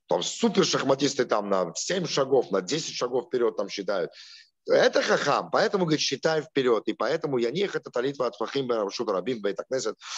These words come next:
Оставь свой тфилин в шаббат,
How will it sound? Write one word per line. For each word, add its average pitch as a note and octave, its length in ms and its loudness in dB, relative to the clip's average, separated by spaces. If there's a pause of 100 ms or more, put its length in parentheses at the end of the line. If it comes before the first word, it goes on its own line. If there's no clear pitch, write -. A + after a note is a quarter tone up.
(120)
Оставь D#3 360 0
свой C3+ 180 0
тфилин C#3+ 500 -2 (1300)
в - 80 -10
шаббат, C3 540 -2